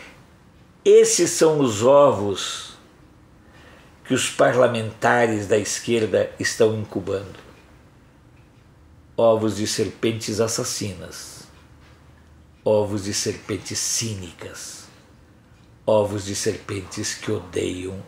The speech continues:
a liberdade. Cuide, mas preste muita atenção para você não entrar no discurso fácil e acabar criando uma, um, acabar chocando um ovo de serpente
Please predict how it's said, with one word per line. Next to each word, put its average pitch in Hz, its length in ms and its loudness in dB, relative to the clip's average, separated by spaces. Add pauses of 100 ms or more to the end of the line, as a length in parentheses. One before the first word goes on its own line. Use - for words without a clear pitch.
(100)
a 95 80 -10
liberdade. 87 760 -12 (2000)
Cuide, 107 500 4 (340)
mas 147 200 -2
preste 190 420 4
muita 196 340 4
atenção 117 580 0 (540)
para 127 220 4
você 123 320 2
não 127 100 -2
entrar 117 320 2
no 113 160 -2
discurso 131 680 -4
fácil - 680 -2 (1300)
e 123 100 2
acabar 101 760 0 (520)
criando 104 460 0
uma, 101 100 -4 (240)
um, 117 140 -6 (680)
acabar 117 380 2
chocando 143 720 2
um 120 180 2
ovo 117 240 4
de 101 140 -6
serpente 101 760 -2